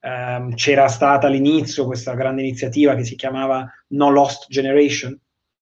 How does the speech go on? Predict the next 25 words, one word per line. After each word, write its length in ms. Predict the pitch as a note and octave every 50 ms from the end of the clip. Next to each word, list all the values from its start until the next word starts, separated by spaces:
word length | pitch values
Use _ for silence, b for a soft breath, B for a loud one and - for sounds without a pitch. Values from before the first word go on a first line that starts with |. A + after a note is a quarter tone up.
| _ _ _ _ _ _ _ _ _ -
eh, 220 | B2+ B2 B2+ B2
gest-, 320 | B2 C3+ B2 A#2 - -
coordinata 560 | - - C#3+ C#3 C#3 B2+ C#3 C3+ C#3 C3+ C3+ C3+
da 120 | C3 C3
unicef. 640 | C#3+ E3 F#3 F3 D3+ C#3+ - - C#3 C3 A#2+ A#2 - _ B B B B B B B -
Ehm, 540 | C#3 C3 B2+ B2 B2 C3 C3 B2+ B2+ B2+ B2+
adesso 340 | B2+ B2+ D3 D3 C#3+ - C3+
c'è 80 | C3+
questo 240 | B2+ C#3 A#2+ - C#3+
grande 340 | C3+ C#3+ D3 D3 D3 D3 D3
programma 640 | D3 D3 C#3 C#3+ D3 D3 D3+ D3+ D3 D3 C#3 B2+
coordina-, 600 | - - C#3+ C#3 C#3+ C#3 C#3 C#3 C#3 C#3 C#3 - _
co-coordinato 920 | - - E3 D#3+ D3 D3+ D#3 D3 D3 D3 C#3+ C#3+ C#3 C#3+ C#3+ D3 C#3+ - C3+
dall'unesco 480 | B2+ B2+ C3 C3 C#3 C#3+ C3+ - D3
e 40 | C#3
dall'unicef 680 | C3+ C3+ C#3+ D#3 D#3 D3+ D3 C#3+ - C3+ B2 A#2 - -
ed 240 | C3+ C3+ C3 C3+ C3+
altre 280 | C#3 C3+ C3 C#3 C3+
attori 400 | C3 A#2+ - - D#3+ D#3+ D#3+ D3
che 100 | C3 C3+
si 80 | A#2+ -
chiama 200 | C#3+ C#3 C#3 C3+
Education 520 | C3+ C3+ C#3 C3 - C#3+ C#3 - - C3
Cannot 380 | A#2 C3 C3 B2+ B2+ A#2+ A#2 -
Wait, 520 | D3 C#3 C#3 C3+ A#2+ A#2 A#2 A#2 - _